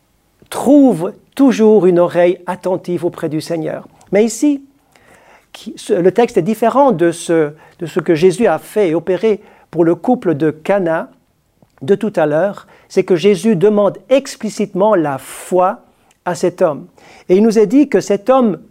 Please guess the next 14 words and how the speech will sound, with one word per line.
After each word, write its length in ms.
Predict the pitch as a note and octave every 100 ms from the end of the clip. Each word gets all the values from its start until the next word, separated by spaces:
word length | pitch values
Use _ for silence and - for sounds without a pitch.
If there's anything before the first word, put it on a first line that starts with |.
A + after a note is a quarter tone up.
| _
crut 520 | - - G3 C#4 D3 -
à 80 | F3
la 140 | F3 E3
parole 600 | - C4 A3+ A#3+ G#3+ D#3
de 120 | D#3
Jésus, 480 | D3 D3+ E3 B3+ C4 - _
qui 100 | E3
va 120 | F3+
lui 100 | F3
dire, « 280 | F#3+ G3+ - _
Va, 280 | C3 E3 B3
ton 200 | A#3+ F3+
fils 280 | D#3+ F#3+ C#3+
vit. » 260 | C#3 A3+